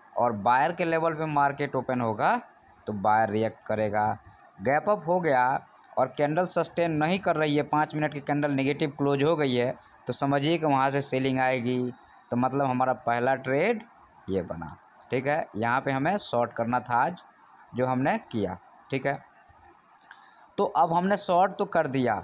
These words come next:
लेकिन हम टारगेट कहाँ तक का रखें? तो टारगेट बायर का लेवल कहाँ का है? तो बायर का लेवल हमारा ये वाला है ना, तो हम यहाँ तक का टारगेट रखेंगे। मार्केट ने वहाँ हिट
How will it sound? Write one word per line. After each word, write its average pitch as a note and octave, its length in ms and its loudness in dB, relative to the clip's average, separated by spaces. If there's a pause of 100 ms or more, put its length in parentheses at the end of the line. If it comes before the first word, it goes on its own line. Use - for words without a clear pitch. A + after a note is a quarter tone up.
(180)
लेकिन C3+ 240 0
हम D3+ 160 0 (100)
टारगेट C#3 400 2
कहाँ D#3+ 300 0
तक E3 100 -2
का D#3+ 100 2
रखें? D#3 400 0 (380)
तो D3 80 -2
टारगेट D#3 500 2
बायर D3 300 4
का F3 120 0
लेवल F3 320 2
कहाँ F3 280 0
का E3 140 0
है? E3 300 0 (240)
तो A#2 80 -4
बायर A#2 320 2
का B2+ 140 -4
लेवल C3 280 0
हमारा C3 280 0
ये C3+ 160 0
वाला D3+ 200 0
है C#3 100 0
ना, E3+ 200 -8 (460)
तो A#2 60 -4
हम B2 200 -2
यहाँ B2 340 0
तक B2 100 -4
का C3 120 -2
टारगेट G#2+ 460 -2
रखेंगे। B2 280 -2
मार्केट B2 420 -2
ने A#2+ 60 0
वहाँ A2+ 160 2
हिट G2+ 180 -2